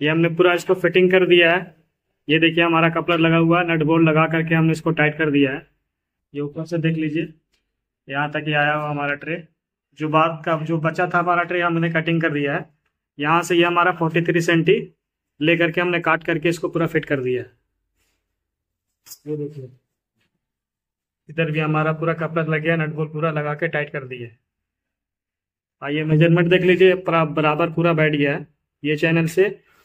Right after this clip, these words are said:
और ये channel से मैंने आपको measurement बताया था, पूरा same to same, पूरा fix बैठ गया है। और ये जो आप देख रहे हैं,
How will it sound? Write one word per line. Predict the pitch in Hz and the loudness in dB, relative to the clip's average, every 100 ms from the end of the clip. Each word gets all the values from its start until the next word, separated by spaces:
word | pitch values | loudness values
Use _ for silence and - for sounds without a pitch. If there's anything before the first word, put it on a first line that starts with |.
| _ _ _ - | _ _ _ -8
और | 135 | -2
ये | 147 165 | 0 2
channel | 170 165 | 2 0
से | 160 165 | 0 -2
मैंने | 160 160 | -2 -2
आपको | 151 165 | -4 -2
measurement | 156 151 160 165 | 0 2 2 0
बताया | 156 147 151 | 0 0 -2
था, | 151 190 - _ _ 160 | -4 -8 -12 _ _ -4
पूरा | 165 | -2
same | 160 170 165 | 0 0 0
to | 165 | 0
same, | 180 202 226 _ _ _ _ 170 | 0 0 -2 _ _ _ _ -2
पूरा | 175 | 0
fix | 175 185 185 151 | 2 2 2 0
बैठ | 160 156 | 2 2
गया | 139 120 | -2 -4
है। | 110 _ _ _ _ _ _ _ _ _ _ _ _ - _ _ | -6 _ _ _ _ _ _ _ _ _ _ _ _ -20 _ _
और | 131 135 | -8 4
ये | 175 185 | 6 8
जो | 196 | 6
आप | 190 | 4
देख | 165 190 | 2 2
रहे | 190 185 | 4 2
हैं, | 202 190 | 0 -6